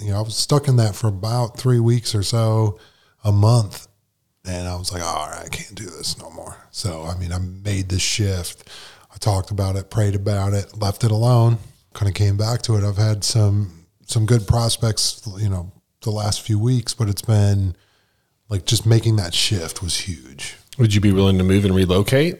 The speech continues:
Speaker 2: I mean, you'd almost have to, right?
Speaker 1: Yeah.
Speaker 2: So you'd go anywhere in the country or the world to, to be a high-level football coach?
Speaker 1: Yep.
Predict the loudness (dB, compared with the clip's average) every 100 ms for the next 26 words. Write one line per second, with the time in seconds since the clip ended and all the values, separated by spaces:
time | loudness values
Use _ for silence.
0 | -2 0 0 0 2 2 0 -2 -2 -6
1 | -4 -4 -6 -8 -18 _ _ -6 -4 -4
2 | -6 2 2 4 4 4 4 2 0 -2
3 | -2 0 0 0 0 0 0 -2 -2 -4
4 | -6 -4 -4 -4 -4 -4 -4 -6 -8 -8
5 | -8 -4 -6 -4 -8 -6 -6 -6 -8